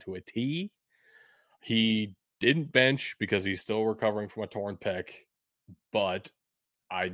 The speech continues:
really, I truly believe Nolan Smith to be a first round talent. And I would be, I'd be disappointed in the N F L scouts if they didn't end up taking him first round. He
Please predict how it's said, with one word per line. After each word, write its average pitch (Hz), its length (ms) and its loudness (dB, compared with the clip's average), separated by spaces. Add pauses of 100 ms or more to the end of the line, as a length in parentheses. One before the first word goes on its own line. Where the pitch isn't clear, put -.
(120)
really, 117 580 2 (1000)
I 101 160 -2
truly 120 460 -4
believe 107 340 -2
Nolan 101 240 -4
Smith 98 240 -8
to - 80 -20
be 98 80 -4
a 92 60 -6
first 95 260 -12
round 87 160 -8
talent. 82 380 -8 (640)
And 82 420 -6 (360)
I 95 120 -2
would 95 220 -2
be, 92 480 -10 (1700)
I'd 98 200 -8
be 98 80 -10
disappointed 101 800 -6 (120)
in 104 160 -6
the 101 100 -8
N 98 120 -4
F 95 140 -8
L 101 100 -2
scouts 92 460 -4
if 98 100 -14
they 95 160 -10 (100)
didn't 95 260 -8
end 92 120 -8
up 90 120 -10
taking 95 240 -10
him 92 80 -16
first - 300 -12
round. 65 260 -18 (460)
He 110 420 2